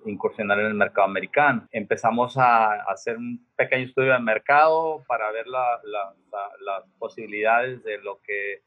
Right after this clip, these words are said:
en ese entonces era la moda, eh, y caímos, pues, en la, ah, retomamos la, la moda hippie, que era, pues... Eh, los chalecos de barbas, los mocasines,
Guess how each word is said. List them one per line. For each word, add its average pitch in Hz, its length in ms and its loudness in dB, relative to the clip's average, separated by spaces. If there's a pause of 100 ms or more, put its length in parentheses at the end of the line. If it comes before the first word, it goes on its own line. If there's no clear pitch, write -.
en 107 120 -6
ese 113 160 -4
entonces 123 880 -4
era 113 180 6
la 110 120 6
moda, 135 400 0 (100)
eh, 98 220 -6
y 104 200 -6
caímos, 110 400 0 (140)
pues, 139 300 0
en 139 180 -8
la, 104 340 -2 (520)
ah, 95 280 -2 (140)
retomamos 107 500 -6
la, 104 260 -2
la 101 120 -2
moda 107 380 -2
hippie, 123 360 -10
que 101 240 -6
era, 107 300 -2
pues... 117 320 -4 (240)
Eh, 101 640 -6
los 135 160 2
chalecos 110 500 -2
de 110 80 -4
barbas, 127 880 2
los 107 140 -14
mocasines, 120 1000 -10